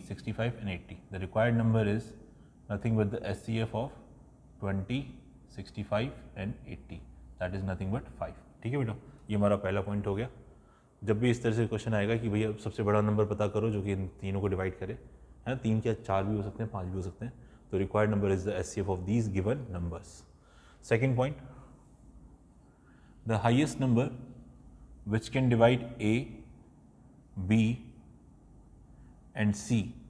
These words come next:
leaving the remainders R one, R two and R three respectively। देखिए, A को N से divide किया तो रिमाइंडर आर वन आया, B को N से divide किया तो remainder R two आया, C को N से divide किया तो remainder आर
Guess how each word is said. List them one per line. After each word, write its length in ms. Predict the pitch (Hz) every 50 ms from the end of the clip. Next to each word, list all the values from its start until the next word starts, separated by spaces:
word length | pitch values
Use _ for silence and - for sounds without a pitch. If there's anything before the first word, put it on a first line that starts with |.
| - - - - - - - - - - - - - - _ - - - - - - - - - -
leaving 340 | 107 107 113 117 127 131 127 127
the 60 | 120 117
remainders 480 | 110 113 113 113 110 120 131 123 - - - - - -
R 220 | 95 95 95 95 98 110
one, 200 | 123 143 151 - - - - - - - - - - - - - - - - - - - - -
R 200 | 104 98 95 95 95 -
two 100 | 127 135 143 127 - - - - - - 101 98
and 100 | 101 104 - -
R 200 | 95 92 92 90 - -
three 160 | - 117 127 139 117 - - - - - - - - - -
respectively। 640 | 98 92 - - 104 92 - - 92 87 85 90 92 - - - - - - - - - - - - - - -
देखिए, 400 | 135 139 143 - - 110 120 127
A 20 | 123
को 380 | 131 147 147 147 143 - - - 117 113
N 80 | 117 120
से 100 | - 131
divide 340 | 123 120 123 120 123 120
किया 140 | 120 127 123
तो 100 | 117 135
रिमाइंडर 360 | 117 110 110 110 113 117 117
आर 200 | 113 104 104 104
वन 160 | 104 113 110 107
आया, 240 | 104 107 113 127 - - - - - - - -
B 140 | 98 110 113 113
को 120 | 127 127
N 140 | 113 113 113 113
से 100 | - 120
divide 300 | 117 113 113 113 110 110
किया 120 | 117 113
तो 80 | 113 117
remainder 340 | 110 101 104 104 104 107 98
R 160 | 92 98 95
two 200 | 92 - 104 104
आया, 180 | 101 107 117 127
C 180 | - - - 104
को 160 | 101 - 113
N 160 | 104 104 104 104
से 120 | - 117
divide 220 | 107 101 104 101 101
किया 100 | 107 104
तो 80 | 117
remainder 300 | 104 95 95 95 95 107
आर 160 | 92 92 90